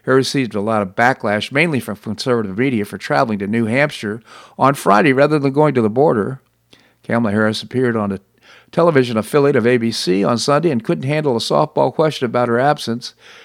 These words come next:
The report was, reporter was polite but asked Kamala Harris how she, has she been shielded from the media for more than a year. She's brushed off reporter with a juvenile answer.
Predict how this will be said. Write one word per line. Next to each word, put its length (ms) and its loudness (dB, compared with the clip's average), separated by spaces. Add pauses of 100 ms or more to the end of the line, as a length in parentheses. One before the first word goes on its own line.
(120)
The 80 -4
report 380 2
was, 340 -6
reporter 400 0
was 180 0
polite 400 0
but 120 -4
asked 260 -2
Kamala 320 0
Harris 300 0 (260)
how 220 0
she, 380 -6 (360)
has 200 2
she 140 0
been 160 2
shielded 500 0
from 140 -2
the 80 0
media 320 0
for 140 -6
more 200 0
than 140 -2
a 80 0
year. 240 0
She's 260 -6
brushed 420 0
off 220 2
reporter 360 -2
with 200 -4
a 80 -2
juvenile 540 0
answer. 400 -2